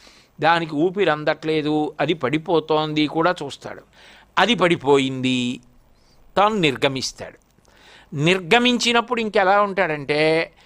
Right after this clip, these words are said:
గాలి సహజ స్థితిలో, అంటే ఏది కదలకుండా ఉందనుకోండి,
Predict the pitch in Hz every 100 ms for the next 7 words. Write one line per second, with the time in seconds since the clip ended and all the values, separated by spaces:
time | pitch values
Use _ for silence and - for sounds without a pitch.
0 | _ _ _ _ - 123 147 156 190 190
1 | 165 139 156 160 - - 135 123 123 127
2 | 117 107 - _ _ _ _ _ - 151
3 | 202 165 180 175 _ _ _ _ _ 151
4 | 160 180 180 180 - 147 170 180 175 180
5 | 180 185 208 - 160 160 156 139 120 98